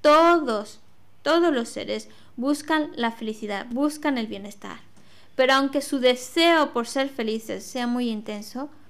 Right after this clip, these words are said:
no están creando las causas para esa felicidad.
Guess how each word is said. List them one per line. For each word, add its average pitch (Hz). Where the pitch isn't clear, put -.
no 247
están 339
creando 269
las 233
causas 330
para 226
esa 220
felicidad. 202